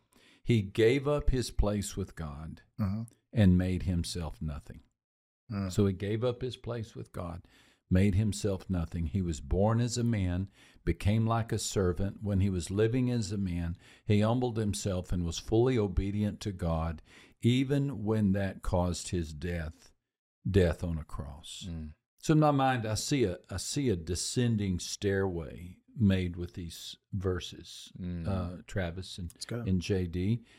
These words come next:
Speaker 1: Uh, he was, he had a place with God, but he made himself nothing.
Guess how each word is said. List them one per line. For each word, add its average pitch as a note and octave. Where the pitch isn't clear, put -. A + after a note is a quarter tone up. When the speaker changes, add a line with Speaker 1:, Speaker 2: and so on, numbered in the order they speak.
Speaker 1:
Uh, G2
he A#2
was, G2+
he A2+
had G2+
a E2+
place C3
with C#3+
God, E2+
but G#2
he G2+
made G2+
himself A#2+
nothing. F2